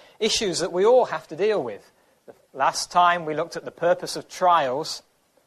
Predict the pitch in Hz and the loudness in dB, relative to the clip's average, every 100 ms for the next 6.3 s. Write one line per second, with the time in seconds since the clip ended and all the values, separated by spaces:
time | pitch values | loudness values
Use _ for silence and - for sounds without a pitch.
0 | _ _ _ _ - 170 156 143 156 151 | _ _ _ _ -12 -10 -6 -4 -2 -2
1 | 139 - 123 113 - 123 - 117 151 123 | -4 -8 -14 -14 -16 -18 -18 -12 -12 -12
2 | 101 82 _ _ _ _ _ _ _ _ | -12 -14 _ _ _ _ _ _ _ _
3 | _ _ _ _ _ _ _ - 135 143 | _ _ _ _ _ _ _ -2 2 4
4 | 135 139 135 - _ - 147 160 147 - | 4 0 -8 -18 _ -8 0 2 0 -4
5 | 170 175 - 160 147 139 - 147 151 143 | -8 -6 -4 -2 -2 -4 -8 -8 -4 -2
6 | 131 - 117 | -2 -6 -16